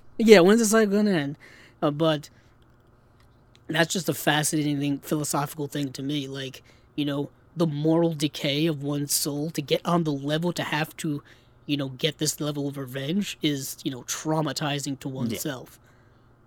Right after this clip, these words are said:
Speaker 2: Um, but yeah, so he interrupts this murder in progress, um, and he, like,
Speaker 1: <laughs>
Speaker 2: he doesn't, he, he tie-, he,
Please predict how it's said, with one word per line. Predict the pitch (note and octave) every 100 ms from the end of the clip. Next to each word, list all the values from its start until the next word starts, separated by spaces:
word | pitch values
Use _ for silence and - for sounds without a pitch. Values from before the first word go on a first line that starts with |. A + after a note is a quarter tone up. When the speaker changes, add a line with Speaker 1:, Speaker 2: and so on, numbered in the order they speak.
| _ -
Speaker 2:
Um, | D#3 D#3 D3+ D3 D3 - - _ -
but | F3+ G3+
yeah, | G3 C#3
so | - D#3+ C#3+ C#3+ -
he | - - G3 G#3 G#3+ B3
interrupts | G3+ F#3 F3 F3 -
this | - D#3+ - -
murder | D#3+ D3+ E3+ E3+ E3
in | D#3
progress, | E3 D#3 C#3+ C#3+ F3 - - - - _ _ E3
um, | D3 C#3 C#3 C#3 - _ _ -
and | D#3 D3 D3 D3 C#3+ D3 C#3+ - - _ _ -
he, | - F#3+
like, | F#3+ E3+ D3 - - _ - - -
Speaker 1:
<laughs> | E3 -
Speaker 2:
he | - - G3 F#3 - -
doesn't, | G#3+ C#4 A#3
he, | A#3 G#3+ -
he | F#3+
tie-, | - - G#3
he, | A3+ F#3+ G3+